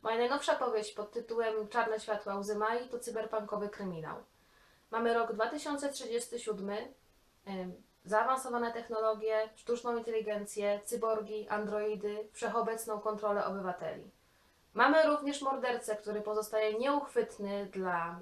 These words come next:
y, systemów bezpieczeństwa, przez co policjanci są zmuszeni do nieoczekiwanego powrotu, y, do tradycyjnych metod śledczych. Główny bohater to Jared Quinn, który jest porucznikiem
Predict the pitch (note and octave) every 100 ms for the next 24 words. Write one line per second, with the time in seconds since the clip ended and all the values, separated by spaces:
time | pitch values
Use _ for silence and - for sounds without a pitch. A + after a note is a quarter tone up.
0 | - F3+ F#3 G#3 G3+ G#3+ A#3 A3+ A3 A3+
1 | G#3 G3+ G3+ - G#3+ G#3+ - - - A3+
2 | A3+ A#3+ A#3+ A#3+ - A3+ G#3+ A#3+ - A#3
3 | B3 A#3+ A#3 G#3 G3+ G#3 G#3 F#3+ G#3+ A3
4 | A#3+ G#3 A3+ A#3+ C#4 C4+ C4 A#3+ A#3 A3
5 | A#3 - A3 F#3 G3 G3 G3+ G3 - -
6 | - _ _ F3+ E3 F3+ G3 F#3 G#3 G#3
7 | G#3 G3+ F#3+ G3+ F#3 F3+ - - F#3+ -
8 | - - - _ _ _ _ _ _ _
9 | _ _ _ _ - A3+ B3 B3 A#3+ A#3
10 | G3+ D#3+ G#3+ C4+ - - A3 A3+ A3 G#3+
11 | - F3+ D#3 F#3+ B3 C#4 _ - - G#3
12 | G3+ - A3+ B3 C4 - A3 G3+ G#3+